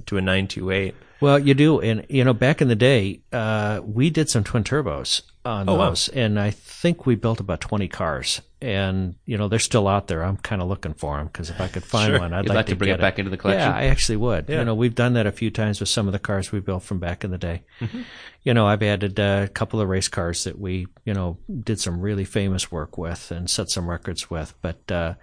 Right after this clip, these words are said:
Speaker 2: but I haven't been able to find one of those. And, uh, and, you know, there,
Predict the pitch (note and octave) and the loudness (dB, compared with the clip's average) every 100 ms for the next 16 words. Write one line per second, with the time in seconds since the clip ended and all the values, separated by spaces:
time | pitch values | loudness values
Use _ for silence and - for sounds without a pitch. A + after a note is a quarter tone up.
0 | - - _ _ F#2 G#2+ B2 G#2 G#2 G2 | -20 -20 _ _ 0 2 2 2 2 0
1 | - F#2+ F#2 F2+ E2 E2 E2+ D#2 D2 D#2 | -2 -2 0 0 -2 -2 -2 -2 -2 -4
2 | D#2 D2+ E2 D#2 D#2 - _ - - _ | -4 -4 -4 -4 -4 -8 _ -20 -20 _
3 | _ - A2+ A#2 C3 B2+ A2+ A#2 | _ 0 2 4 4 6 6 4